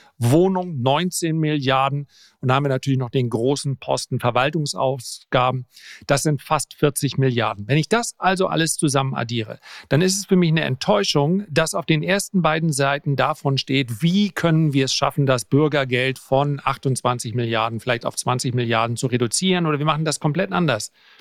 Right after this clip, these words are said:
Das ist halt der Fokus auf Dinge, die relevant sind, aber am Ende eben nicht so relevant, dass man darüber sprechen müsste. Und so wie du es auch schon angedeutet hast, also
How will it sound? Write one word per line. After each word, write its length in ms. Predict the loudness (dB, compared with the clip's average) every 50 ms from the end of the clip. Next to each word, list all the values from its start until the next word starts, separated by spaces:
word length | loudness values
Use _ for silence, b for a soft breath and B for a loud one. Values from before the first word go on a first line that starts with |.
| B B B B B B B
Das 140 | B 2 2
ist 120 | 2 2
halt 200 | 0 0 0 2
der 120 | 0 0 0
Fokus 600 | -2 0 2 2 2 4 4 4 2 2 2 -4 _ B B B B B B
auf 220 | 0 0 0 0
Dinge, 440 | 0 2 2 2 4 2 0 0 0
die 280 | 0 0 0 0 0 -4 _ _ -2
relevant 640 | 0 0 2 2 0 0 0 0 0 0 -2 -4 -4
sind, 320 | -2 0 0 0 0 -2 -6 B B B B B B B
aber 220 | 2 2 4 2
am 160 | 2 0 -2
Ende 360 | -2 0 0 0 2 2 0 0
eben 280 | 0 0 0 2 2
nicht 260 | 2 0 -2 -4 -2
so 240 | 0 2 2 4 2
relevant, 460 | 2 0 0 0 0 0 0 0 0
dass 120 | 0 0 2
man 120 | 2 2
darüber 320 | 2 2 0 0 0 -2 -2
sprechen 560 | -2 -2 -2 -2 0 -2 -2 -2 -2 -2 0
müsste. 380 | 0 0 0 0 -4 -8 -14 -14 _ b b b b b
Und 140 | b 4 4
so 140 | 4 4 2
wie 60 | 2
du 80 | -4 -4
es 80 | -4
auch 180 | -2 -2 -2 -2
schon 160 | -2 -4 -4
angedeutet 720 | -2 0 0 0 0 0 0 -2 -2 -4 -8 -12 -16 -12
hast, 340 | -10 -10 -8 -10 -12 -6 -2
also 400 | 0 2 2 2 2 0 -2 -2